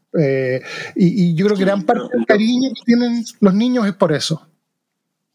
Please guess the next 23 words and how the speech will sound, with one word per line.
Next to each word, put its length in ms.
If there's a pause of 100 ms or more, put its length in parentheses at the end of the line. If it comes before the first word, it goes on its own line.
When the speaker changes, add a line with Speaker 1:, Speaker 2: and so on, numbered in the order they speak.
(640)
Speaker 2:
Sí, 60
efectivamente, 720
yo 100
nunca 300
hice 180
canciones 360
para 200
niños, 340 (220)
de 100
partida. 460 (540)
Yo 640
hacía 360
las 140
canciones 880
salsa, 920
canciones 380
que 160
me 300
hacía 260
mi 100
amigo 440
Gogo 300
Muñoz, 580